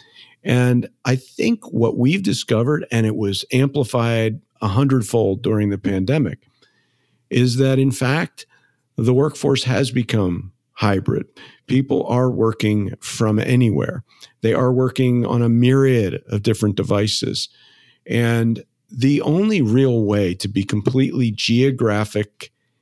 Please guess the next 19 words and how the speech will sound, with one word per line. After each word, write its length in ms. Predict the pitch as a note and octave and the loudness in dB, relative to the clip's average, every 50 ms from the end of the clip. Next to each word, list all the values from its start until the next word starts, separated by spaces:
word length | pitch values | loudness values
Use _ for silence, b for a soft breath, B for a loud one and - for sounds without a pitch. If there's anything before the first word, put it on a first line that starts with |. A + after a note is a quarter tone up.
| _ _ _ _ _ _ - | _ _ _ _ _ _ -6
channel 720 | - - - A#2+ A2+ B2 C3+ C#3 C3+ A2+ F#2 F#2 G#2+ G#2 b b b b b b b b b b b b _ _ - | -4 0 0 2 2 2 2 2 0 0 -2 -4 -6 -8 b b b b b b b b b b b b _ _ -4
and 560 | - A#2+ A#2+ A#2 A#2 A2+ A2 A2 A2+ - - _ _ _ _ _ _ - - | -2 0 0 2 2 2 0 0 -2 -4 -8 _ _ _ _ _ _ -12 -4
conversation 720 | - C3 B2+ A#2+ A#2 A2 - - C#3 D3+ - - B2+ A#2 | -2 -2 0 0 0 -2 0 0 0 0 0 -2 -2 -2
type 340 | - A#2 A2 G#2+ G#2 G#2+ - - _ - | 0 0 0 0 -2 -4 -10 -20 _ -2
independent 880 | - C#3+ D#3+ E3 C#3+ D3 A#2+ - C3 D#3+ G#3 A3 D#3+ G2+ F2 E2 - - _ b b b b b b b b b b b _ | 0 2 2 4 2 2 2 2 2 2 4 4 2 2 0 -2 -6 -12 _ b b b b b b b b b b b _
is 160 | - A#2 A2 - | -2 -2 -2 -2
to 100 | - A#2+ | -4 -6
be 460 | G#2 G2 - B2 B2+ C3 C3+ - - _ | -4 -2 0 0 2 2 0 -2 -4 _
in 280 | - B2 A#2+ A#2 A2+ A2 | -2 0 2 2 2 2
the 100 | A2 G#2 | 0 -2
cloud. 500 | - A2+ G#2+ G#2+ G#2 F#2 B1 A1 G2+ - | -2 -2 0 0 0 -2 -4 -4 -6 -4
If 200 | - A2+ G#2+ - | -4 -4 -2 0
you're 260 | - A#2+ A#2 A#2+ - B B B B B B _ _ _ _ _ _ _ _ | 0 0 0 0 -2 B B B B B B _ _ _ _ _ _ _ _
trapped 720 | - - - C#3+ D3 D#3+ F3+ C3+ E2+ D#2+ - _ - - | -4 -2 0 0 2 2 0 0 -2 -6 -10 _ -14 -14
in 300 | - - A#2+ A2+ A#2 A2 | -8 -4 -2 0 0 0
a 240 | G#2+ G#2 G2+ F#2+ F#2 | 0 0 -2 -2 -4
giant 640 | E2 - - - G#2 G#2+ A#2 B2 B2 B2 - - | -6 -6 -4 -2 0 0 2 2 0 0 -2 -4
contact 680 | - - A2+ A2 A#2+ B2+ A#2 - A#2 G#2 F#2 F#2 - - | -4 -2 0 2 2 0 0 0 -2 -2 -2 -2 -6 -6
center 460 | - - A#2 G#2+ G#2 G2 D2 C2+ - | -2 0 0 0 2 0 -2 -2 -6